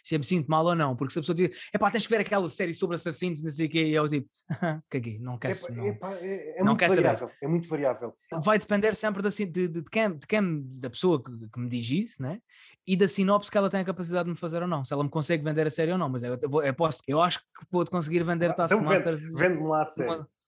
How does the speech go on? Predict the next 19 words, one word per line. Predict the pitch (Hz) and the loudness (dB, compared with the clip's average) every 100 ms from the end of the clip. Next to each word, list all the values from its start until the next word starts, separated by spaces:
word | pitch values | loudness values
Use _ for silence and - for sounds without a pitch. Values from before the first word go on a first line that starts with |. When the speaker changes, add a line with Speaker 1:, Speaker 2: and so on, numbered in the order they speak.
| _ _ _ _ _ | _ _ _ _ _
Speaker 1:
então | 147 214 | 2 4
vamos | 214 | 6
lá | 185 | 4
ver | 165 | 2
o | 151 | 0
seguinte. | - 127 | -4 -6
A | 143 | -2
premissa, | 180 196 202 | 2 2 2
isto, | 170 - | -2 -4
isto | 180 - | -4 -4
foi, | - 208 190 165 147 127 _ _ _ _ _ _ | 4 6 6 2 0 -4 _ _ _ _ _ _
o | 147 | 2
Taskmaster | 214 208 214 214 208 | 2 4 2 4 4
é | |
um | 190 | 4
produto | 170 170 175 | 2 -2 -2
televisivo | - 170 147 156 165 185 | -4 -4 -4 -2 -2 -2
que | 175 | 0
nasceu | 175 156 156 156 165 | 0 0 2 4 2